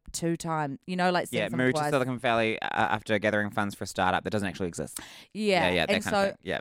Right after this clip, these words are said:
Speaker 1: I def-
Speaker 2: Tim's laughing like he's done that ten to five
Speaker 1: Yeah,
Speaker 2: years ago.
Speaker 1: yeah,
Speaker 2: Yeah.
Speaker 1: ten to five years ago.
Speaker 2: <laughs>
Speaker 1: So I definitely would. I, I, I fully was a sprinter my whole twenties, I
Speaker 2: Mm,
Speaker 1: reckon.
Speaker 2: mm.
Speaker 1: And now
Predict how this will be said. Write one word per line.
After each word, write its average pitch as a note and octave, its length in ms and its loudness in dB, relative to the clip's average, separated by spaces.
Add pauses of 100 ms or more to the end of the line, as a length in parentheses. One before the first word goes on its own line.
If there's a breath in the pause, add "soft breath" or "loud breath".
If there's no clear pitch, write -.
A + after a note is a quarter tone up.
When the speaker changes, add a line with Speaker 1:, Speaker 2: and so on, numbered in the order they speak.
Speaker 1:
I G#3+ 220 4
def- A3+ 100 -4
Speaker 2:
Tim's C#3 180 6
laughing A2+ 260 6
like F2+ 100 -2
he's G#2 80 0
done E2 160 0
that D#2 180 -6
ten F#2+ 160 -4
to - 60 -6
five - 220 -2
Speaker 1:
Yeah, E3+ 80 4
Speaker 2:
years D#3+ 160 0
ago. F#2+ 240 -2
Speaker 1:
yeah, F3+ 100 -4
Speaker 2:
Yeah. - 80 -2
Speaker 1:
ten - 100 -6
to - 60 -20
five - 220 2
years G3+ 120 10
ago. E3+ 520 6
Speaker 2:
<laughs> - 80 -8
Speaker 1:
So A3 120 2
I A3+ 200 6
definitely A#3+ 420 -6
would. G#3 240 2 (120)
I, F#3 260 0
I, - 100 -8 (140)
I F#3 180 4 (280)
fully F#3 360 -2
was E3 160 -4
a E3 60 -10
sprinter D#3 380 -8
my D3+ 140 -6
whole D3 260 -6
twenties, A2+ 540 -12
I G#2 120 -6
Speaker 2:
Mm, G#2 60 -8
Speaker 1:
reckon. F3 460 -4
Speaker 2:
mm. F#3+ 320 -8
Speaker 1:
And F3+ 240 -2
now G3 440 2